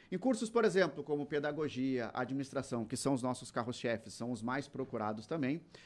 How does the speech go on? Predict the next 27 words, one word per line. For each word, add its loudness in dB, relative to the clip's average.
o -4
curso 6
ele -2
tá 6
por -4
trezentos 0
e -6
doze 2
com -6
noventa -2
e -10
nós -2
também 2
aplicamos 0
uma 0
bolsa 0
incentivo -4
direto 4
no 0
momento 2
em 0
que 0
é 2
feito 0
o -18
cadastro 2
conosco 2